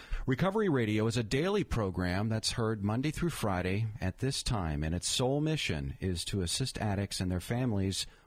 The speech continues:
with local professional resources so that they can get the help they need to live a healthy and productive life, glorifying God in all that they do. And in studio with me today is my wife Leslie and Todd Cunningham from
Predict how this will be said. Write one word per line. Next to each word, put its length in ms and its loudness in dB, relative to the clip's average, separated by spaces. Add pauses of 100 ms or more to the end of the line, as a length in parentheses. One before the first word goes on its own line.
with 240 -2
local 360 0
professional 600 0
resources 880 0 (480)
so 240 0
that 160 0
they 140 2
can 160 2
get 160 -2
the 80 2
help 240 2
they 180 2
need 240 2
to 80 0
live 180 0
a 60 0
healthy 500 0
and 120 -2
productive 520 -2
life, 380 0 (560)
glorifying 600 0
God 260 0
in 140 0
all 160 2
that 120 0
they 140 -2
do. 260 -2
And 120 -2
in 160 0
studio 420 0
with 180 -2
me 120 2
today 520 0
is 320 2
my 140 2
wife 300 0
Leslie 520 0
and 180 0
Todd 340 0
Cunningham 600 2
from 420 0